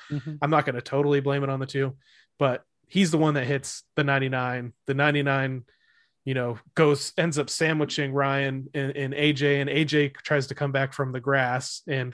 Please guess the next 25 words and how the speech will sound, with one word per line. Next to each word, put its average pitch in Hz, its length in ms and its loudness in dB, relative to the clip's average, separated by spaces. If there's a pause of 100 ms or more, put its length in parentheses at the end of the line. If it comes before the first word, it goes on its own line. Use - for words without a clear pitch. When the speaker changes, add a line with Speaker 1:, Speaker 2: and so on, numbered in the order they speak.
Speaker 2:
clips - 300 -4
Ryan 135 380 2
in 123 120 -6
the 120 160 -6
left 135 300 2
rear. 120 360 -4 (640)
Ryan 160 280 6
spins. 147 540 0 (340)
This 190 160 6
was 208 120 6
one 196 120 8
of 185 60 8
those 175 140 6
examples, 160 500 4
and 143 80 -2
I've 147 160 0
been 156 140 2
in 156 100 0
this, 151 260 -2
and 151 80 -6
not 143 200 0
that 135 80 -2
iRacing 127 520 0
is 117 120 -8
real, 135 260 2